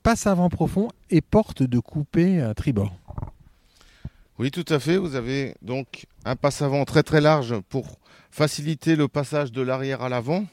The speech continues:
Speaker 2: du bateau. La porte de coupée qui vous permet la descente facile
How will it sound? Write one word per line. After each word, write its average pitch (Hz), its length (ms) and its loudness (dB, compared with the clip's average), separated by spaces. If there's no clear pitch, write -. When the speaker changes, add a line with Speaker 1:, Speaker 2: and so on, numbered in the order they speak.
Speaker 2:
du 123 120 -10
bateau. 165 380 -4
La 147 140 -10
porte 180 300 -16
de 160 140 -10
coupée 165 400 -4
qui - 140 -12
vous 143 140 -8
permet 147 420 -6
la 127 100 -6
descente 147 400 -10
facile 147 580 -14